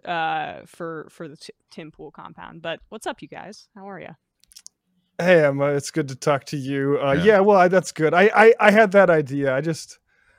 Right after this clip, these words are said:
Speaker 2: I needed to imagine
Speaker 3: <laughs> Reddit,
Speaker 2: and, and
Speaker 3: uh, Nev-, Neverland for Redditors, right? <laughs>
Speaker 2: <laughs>
Speaker 3: The Neverland
Speaker 1: Yeah, I'm
Speaker 3: Ranch.
Speaker 1: yeah, a little bit, a little, I mean, that's the thing that is just interesting is, like,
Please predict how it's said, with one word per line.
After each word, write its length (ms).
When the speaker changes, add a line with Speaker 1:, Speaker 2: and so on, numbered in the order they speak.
Speaker 2:
I 120
needed 320
to 100
imagine 840
Speaker 3:
<laughs> 1800
Reddit, 520
Speaker 2:
and, 140
and 220
Speaker 3:
uh, 20
Nev-, 380
Neverland 560
for 100
Redditors, 640
right? 300
<laughs> 120
Speaker 2:
<laughs> 880
Speaker 3:
The 60
Neverland 460
Speaker 1:
Yeah, 60
I'm 60
Speaker 3:
Ranch. 160
Speaker 1:
yeah, 160
a 20
little 300
bit, 260
a 100
little, 360
I 20
mean, 240
that's 300
the 100
thing 280
that 200
is 320
just 220
interesting 880
is, 560
like, 160